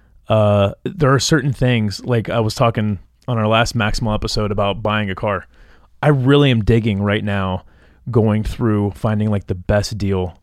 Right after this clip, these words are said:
on a car. And there's something about, like, numbers and filtering through all that, that, um, it's not that I get excited about it, but I, I, I enjoy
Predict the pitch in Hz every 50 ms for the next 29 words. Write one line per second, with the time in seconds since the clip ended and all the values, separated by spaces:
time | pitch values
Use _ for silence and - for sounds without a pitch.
0 | _ _ 104 98 98 92 - 104 95 87 - - _ - - - - _ _ -
1 | 117 117 104 - - 151 147 - 165 139 135 123 123 117 117 107 - - - 120
2 | 113 98 104 107 110 117 123 120 123 120 117 110 110 110 107 98 - - - -
3 | _ _ _ - - 101 98 - - 127 117 - 123 113 110 107 - - 117 110
4 | 110 101 98 104 101 98 95 95 95 - - - - - _ _ _ _ _ -
5 | 143 113 123 113 107 107 - - - 117 110 110 107 101 107 110 - - - -
6 | - 262 247 - 208 143 139 131 135 117 101 - - 160 175 214 170 127 104 104
7 | 107 107 113 113 131 135 127 160 165 - - 156 175 175 160 - - 139 143 143
8 | 139 131 127 107 113 123 147 160 139 113 104 104 104 98